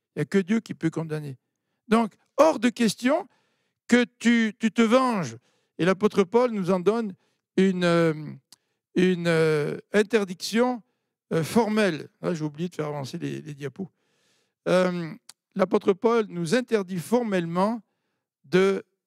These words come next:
euh, nous venger les uns les autres. Et la raison est clairement indiquée, indiquée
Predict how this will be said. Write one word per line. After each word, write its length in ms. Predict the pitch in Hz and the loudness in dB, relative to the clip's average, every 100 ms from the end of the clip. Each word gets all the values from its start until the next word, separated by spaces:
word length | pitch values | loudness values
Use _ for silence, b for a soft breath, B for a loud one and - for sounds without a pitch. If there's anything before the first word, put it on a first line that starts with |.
| _ | _
euh, 380 | 156 156 143 147 381 | -4 -2 -2 -4 -8
nous 220 | 156 160 - | -8 -8 -6
venger 600 | 147 185 180 156 185 220 _ _ _ | 0 2 2 2 0 -2 _ _ _
les 300 | - 160 151 | -8 -6 -4
uns 140 | 165 165 | -4 -6
les 260 | 165 160 135 | -8 -10 -10
autres. 240 | 123 _ _ _ _ | -16 _ _ _ _
Et 80 | 151 | -2
la 120 | 170 | 0
raison 280 | 175 180 226 | 2 2 0
est 60 | 180 | 0
clairement 340 | - 226 233 | 0 0 0
indiquée, 560 | 208 185 165 - 214 349 - | -2 -4 -8 -4 -2 -2 -2
indiquée 520 | 180 165 165 226 392 | -4 -4 -4 -2 -2